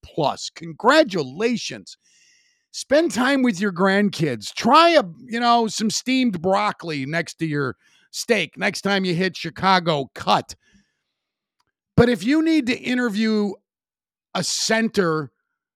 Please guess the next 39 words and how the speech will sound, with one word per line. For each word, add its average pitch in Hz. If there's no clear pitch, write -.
from 196
a 190
really 247
good 214
N 208
F 190
L 180
team, 151
a, 170
a 180
Super 226
Bowl 208
contender 196
probably 165
this 156
year 170
in 156
Philadelphia, 180
to 233
help 226
you 240
get 196
through 226
a 185
quarter 226
of 190
a 180
football 165
game. 156
And 208
Jason 262
Kelce 233
was 180
good, 269
but 247
it 254
had 247
no 302
point 285